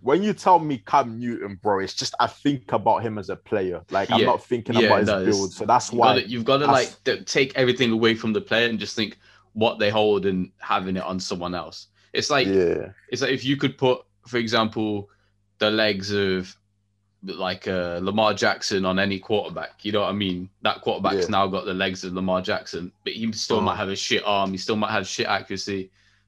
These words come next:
Speaker 2: you know what I
Speaker 1: Yeah,
Speaker 2: mean?
Speaker 1: yeah, I hear
Speaker 2: But you
Speaker 1: that,
Speaker 2: gotta,
Speaker 1: bro.
Speaker 2: <laughs> you gotta,
Speaker 1: Yeah.
Speaker 2: like, put it on him. So
Speaker 1: Uh-huh.
Speaker 2: I think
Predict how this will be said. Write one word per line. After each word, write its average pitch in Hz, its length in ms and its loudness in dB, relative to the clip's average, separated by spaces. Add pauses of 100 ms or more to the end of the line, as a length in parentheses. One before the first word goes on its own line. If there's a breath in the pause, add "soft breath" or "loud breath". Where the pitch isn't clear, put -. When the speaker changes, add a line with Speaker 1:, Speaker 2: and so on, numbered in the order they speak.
(160)
Speaker 2:
you - 80 -2
know 107 80 4
what 98 80 4
I 101 40 2
Speaker 1:
Yeah, 101 40 2
Speaker 2:
mean? 95 120 2
Speaker 1:
yeah, 82 120 -4
I 80 60 -14
hear 92 40 -16
Speaker 2:
But 98 180 0
you 95 60 -6
Speaker 1:
that, 95 80 -6
Speaker 2:
gotta, 98 280 0
Speaker 1:
bro. 127 120 -10
Speaker 2:
<laughs> - 40 -10
you 131 160 2
gotta, 113 200 2
Speaker 1:
Yeah. 107 60 0
Speaker 2:
like, 98 260 -2
put 107 160 0
it 101 60 -2
on 98 160 -2
him. 90 180 -8 (920)
So 120 160 0
Speaker 1:
Uh-huh. 131 80 4
Speaker 2:
I 117 40 2
think 123 180 -2